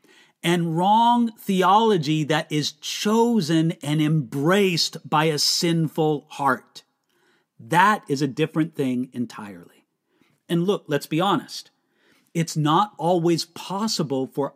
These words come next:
us from the outside to judge that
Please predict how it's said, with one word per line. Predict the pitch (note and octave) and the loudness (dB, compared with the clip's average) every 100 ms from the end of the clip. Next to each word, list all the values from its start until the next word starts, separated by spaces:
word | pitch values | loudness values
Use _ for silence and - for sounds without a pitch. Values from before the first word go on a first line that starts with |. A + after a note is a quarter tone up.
| - | -2
us | G#3+ G3 D3+ - - _ | 0 0 0 -8 -12 _
from | E3+ E3 | -4 -2
the | D#3 - _ | -2 -6 _
outside | G3+ C#4 C#4 - - C3 A2 G#2+ C3 - - | 2 2 2 -8 -4 -2 -2 -4 -8 -8 -6
to | |
judge | F3 A#2 G#3 C#4 C3+ | -6 -2 0 0 -2
that | B2 A#2 D#3 - | -6 -6 -8 -14